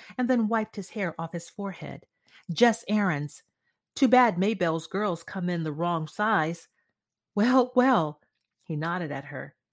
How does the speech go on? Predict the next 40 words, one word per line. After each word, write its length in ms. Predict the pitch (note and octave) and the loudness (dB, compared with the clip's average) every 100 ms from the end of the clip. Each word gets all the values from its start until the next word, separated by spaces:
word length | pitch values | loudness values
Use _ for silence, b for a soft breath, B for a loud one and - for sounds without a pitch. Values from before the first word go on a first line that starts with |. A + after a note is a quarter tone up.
| _ | _
"See 340 | - D4+ F4 G#3 | -4 2 4 4
you." 220 | G3 B3+ _ _ _ _ _ | 2 0 _ _ _ _ _
He 140 | - B3+ | -8 -6
turned 340 | - D4 D4+ | -2 -2 -2
toward 240 | C#4 B3+ B3+ | -2 -2 -2
the 160 | G#3 | -4
house. 400 | E3 D#3 D#3+ - - _ _ - | -4 -4 -10 -16 -20 _ _ -6
No 80 | F3 | -4
use 240 | F#3 F#3+ | -4 -6
trying 300 | - E3+ D#3+ | -4 -4 -4
to 120 | D#3 | -6
run 220 | D3 F#3 D#3 | -4 -4 -2
any 160 | D3+ | -4
more 220 | D3 C#3+ | -4 -4
this 260 | D3+ D#3+ - | -6 -8 -6
morning. 420 | E3+ F3+ C#3+ D#3 - b b | -4 -4 -6 -8 -12 b b
Might 160 | G#3+ C4 | -4 -2
as 160 | C4 A3 | -2 -2
well 240 | G3 E3 | -2 -2
milk 340 | D#3 F3 E3+ _ - | -2 -4 -6 _ -6
Miss 220 | F#3+ - | -6 -4
Bessie 420 | D#3 D3 - E3+ | -8 -6 -6 -4
and 140 | F#3 F3 | -2 -2
get 180 | A#3+ | -4
that 180 | G#3+ A#3 | -4 -4
out 180 | D#3 D3 | -2 -4
of 100 | D#3 | -4
the 60 | E3 | -4
way. 440 | G3 G#3+ D3+ D#3+ _ _ _ _ _ _ | -2 -2 -4 -8 _ _ _ _ _ _
"Hey!" 560 | - C#4+ G4 F#3 C#3+ - _ _ _ _ | 6 8 8 6 4 -4 _ _ _ _
Leslie 360 | G3+ G#3+ G3 D#3+ | -4 -2 -2 -4
was 140 | E3+ | -4
standing 400 | - B3+ B3 A3+ | -4 -4 0 0
in 80 | G3 | 0
the 100 | F3+ | 0
middle 280 | E3+ G#3+ A3+ | 0 -2 -4
of 100 | A3+ | -4
the 60 | A3 | -6
cow 280 | - E3 | -4 -4
field, 460 | D#3 - C3+ D#3+ - | -4 -4 -4 -6 -10